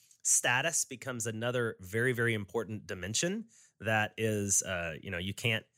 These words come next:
you can't just pop down and ask, uh, same thing about where something's at. So I think status is another big piece.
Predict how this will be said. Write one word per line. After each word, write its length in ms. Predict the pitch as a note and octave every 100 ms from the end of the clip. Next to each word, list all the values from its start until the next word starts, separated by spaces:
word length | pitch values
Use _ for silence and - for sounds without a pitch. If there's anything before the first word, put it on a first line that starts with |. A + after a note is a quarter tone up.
| _ _
you 60 | -
can't 200 | B2+ A2+
just 200 | A2+ -
pop 260 | B2+ B2+ A2+
down 220 | B2 B2+
and 100 | A2+ G2+
ask, 500 | A2 G3 - - - _ - A2+
uh, 220 | G#2+ G2
same 360 | - A#2 A#2
thing 280 | A#2+ A#2+ C#3+
about 220 | A2+ G#2+
where 120 | A2 A2+
something's 440 | A2+ G2+ G#2 G2+
at. 240 | G#2 -
So 120 | - G2+
I 60 |
think 180 | A2 -
status 640 | - G#2 G2 A#2+ C3+ - -
is 360 | A2 G2+ F2 -
another 460 | F#2+ G#2+ G2 F#2 - _ _ _ _ _ G2+
big 220 | A#2 F2+
piece. 440 | A2 F#2+ G2 -